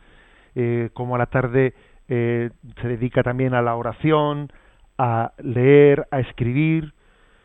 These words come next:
eh, que ve el telediario de las ocho de la tarde, según nos cuenta su secretario,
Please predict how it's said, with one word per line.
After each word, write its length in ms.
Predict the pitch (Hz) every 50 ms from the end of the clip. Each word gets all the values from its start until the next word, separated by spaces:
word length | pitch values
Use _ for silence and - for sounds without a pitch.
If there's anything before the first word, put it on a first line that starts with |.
| _ _ _ _ -
eh, 440 | 123 117 120 120 117 117 120 120 120 123 131 135 135 - -
que 120 | 131 123
ve 120 | 117 143
el 100 | 143 131
telediario 760 | - - 127 127 131 127 120 139 143 139 135 135 135 127 117 104 _ - - _ _ _ _ _ _ _
de 160 | 127 120 123 113
las 200 | 110 104 - -
ocho 380 | 151 143 - - - 104 98
de 140 | 101 127 143
la 100 | 143 123
tarde, 320 | - 147 135 131 117 120 110 -
según 240 | 120 117 131 127
nos 120 | 120 110 -
cuenta 300 | - 151 151 135 135 120
su 100 | 107 107
secretario, 680 | - 120 - 135 120 - - 160 156 160 165 165 175